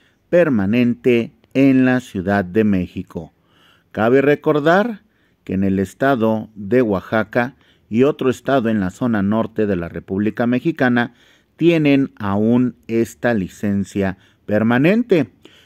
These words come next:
que si usted desea realizar el trámite, lo puede realizar sin ningún problema. Señores, muy buenos días, muy buenas tardes o muy buenas noches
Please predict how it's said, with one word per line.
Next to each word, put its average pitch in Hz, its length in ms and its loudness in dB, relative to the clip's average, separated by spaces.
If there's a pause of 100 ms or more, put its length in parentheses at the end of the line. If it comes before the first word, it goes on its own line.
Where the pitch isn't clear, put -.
(120)
que 180 180 4
si 180 120 -4
usted 156 440 2 (100)
desea 104 760 0
realizar 98 520 -2
el 160 100 2
trámite, 123 640 0 (300)
lo 95 260 -2
puede 107 580 2
realizar 98 720 -4
sin 120 260 -6
ningún 92 400 -4
problema. 87 580 -6 (340)
Señores, 180 560 0
muy 156 240 -2
buenos 196 400 -2
días, 175 540 -2 (340)
muy 120 220 -4
buenas 127 360 -6
tardes 117 540 -4 (360)
o - 60 -12
muy 113 200 0
buenas 110 340 -2
noches 107 480 -6